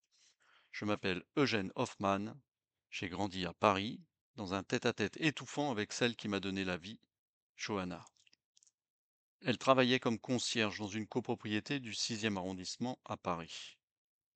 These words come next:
Je n'ai pas connu mon père. Johanna n'en parlait jamais.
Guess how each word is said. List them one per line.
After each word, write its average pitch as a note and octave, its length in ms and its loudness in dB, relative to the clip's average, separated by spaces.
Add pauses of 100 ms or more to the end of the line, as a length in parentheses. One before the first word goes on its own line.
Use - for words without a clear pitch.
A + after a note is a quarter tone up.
(320)
Je - 120 -8
n'ai G2+ 100 0
pas G#2 140 0
connu F#2+ 220 -4
mon F2 180 -6
père. A2+ 420 -4 (640)
Johanna G#2 460 0
n'en G2 160 -6
parlait F#2+ 440 -2
jamais. F#2 560 -2